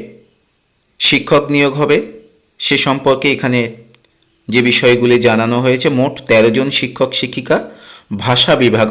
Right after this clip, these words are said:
অর্থাৎ বাংলা ও ইংরাজি, বিজ্ঞান ও গণিত বিভাগ এবং সমাজবিজ্ঞান বিভাগ, ইতিহাস ও ভূগোলের অতিথি শিক্ষক শিক্ষিকা হওয়ার জন্য আবেদন করতে পারবেন। আবেদন করার শেষ তারিখ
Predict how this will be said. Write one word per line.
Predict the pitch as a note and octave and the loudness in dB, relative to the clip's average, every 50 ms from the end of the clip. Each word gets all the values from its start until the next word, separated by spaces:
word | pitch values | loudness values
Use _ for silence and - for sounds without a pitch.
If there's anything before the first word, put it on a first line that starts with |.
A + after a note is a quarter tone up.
| - A#2+ | 0 0
অর্থাৎ | A2+ - - C3 B2+ A#2+ G#2+ A2+ | 0 0 -2 -2 -2 0 2 2
বাংলা | A2+ A2+ A2+ B2 B2+ C#3 C#3 - A#2+ | 2 2 2 2 2 2 2 4 2
ও | A#2+ A#2 - - - | 2 0 0 -6 -6
ইংরাজি, | A#2+ B2+ C3+ C#3 C3+ C3+ C3 B2+ B2+ C3+ - _ _ _ _ _ _ _ _ _ _ _ _ _ _ _ | -4 -2 0 0 2 2 2 2 0 -4 -8 _ _ _ _ _ _ _ _ _ _ _ _ _ _ _
বিজ্ঞান | G#2+ G#2+ G#2 B2+ A#2+ A#2 G#2+ C3+ C#3 D#3 F3 E3+ - | -6 -2 0 0 0 0 2 2 2 2 0 -2 0
ও | - A#2+ A2+ G#2+ A2+ | 0 0 0 2 0
গণিত | A#2 A#2 B2+ C3+ C3 D3 A2+ B2+ | 2 2 0 0 -2 -2 -2 -2
বিভাগ | B2 G#2+ C#3 D3 C#3+ - - | -2 0 0 -2 -2 -2 -4
এবং | - A#2 A2+ A2+ A2+ A2 - - | -2 0 0 0 0 -2 -2 -2
সমাজবিজ্ঞান | C3 A#2+ B2 C3+ C3 C#3 B2 C#3 B2 - C3 A#2+ A#2+ A2+ G#2 | 0 2 2 2 0 0 -2 -2 -4 -2 -2 -2 -2 0 -2
বিভাগ, | A2 G#2+ A2 A2+ - - - - - - - - _ _ _ | -2 0 0 -2 -2 -4 -8 -18 -20 -20 -20 -20 _ _ _
ইতিহাস | C3 C3+ C3+ - D#3+ - - D#3+ E3+ - - - - | -6 -4 -2 -4 -4 -4 -4 -4 -4 -4 -6 -2 -2
ও | A#2 | -2
ভূগোলের | A2 G#2+ G#2+ G#2+ G#2 A2 A2 A2 A2 A2 A2 - | 0 0 -2 -2 0 2 2 4 4 2 2 2
অতিথি | A#2 A2 G#2+ - - B2+ C3 C#3+ | 2 2 2 0 -4 -6 -6 -8
শিক্ষক | - - C#3+ B2+ C3 - - C#3+ D3 - - - | -6 -6 -6 -6 -6 -2 -2 -2 -2 -4 -6 -6
শিক্ষিকা | - - E3+ - - C3 - C3 B2+ | -4 -4 -4 -6 -8 -4 0 0 0
হওয়ার | B2+ B2+ A#2 A#2 A2+ A2 | 2 2 2 2 2 0
জন্য | G#2+ A#2 B2 D3 F3+ - | 0 -2 -2 -2 -4 -2
আবেদন | - A2+ G#2+ A2 G#2+ G#2+ G2+ G2+ F#2 | 0 0 2 2 2 0 -2 -2 -2
করতে | G2+ G2+ - - G2+ | -4 -4 -2 -2 -2
পারবেন। | - G2 F#2 F2+ F2+ F2 D#2 D2 - - - - - - - - - - - A2 | -2 0 -2 -2 -2 -4 -8 -8 -12 -16 -18 -16 -16 -14 -14 -16 -10 -2 2 4
আবেদন | G#2+ A2 C3 C3 D#3 D#3+ E3 D#3+ | 4 4 4 2 2 0 0 0
করার | - D#3+ C3+ C3 B2 B2 - - | 0 2 2 2 2 2 0 0
শেষ | - E3 E3 D#3+ - - | 0 0 0 0 -2 0
তারিখ | - A#2 A2+ B2+ | 0 0 0 0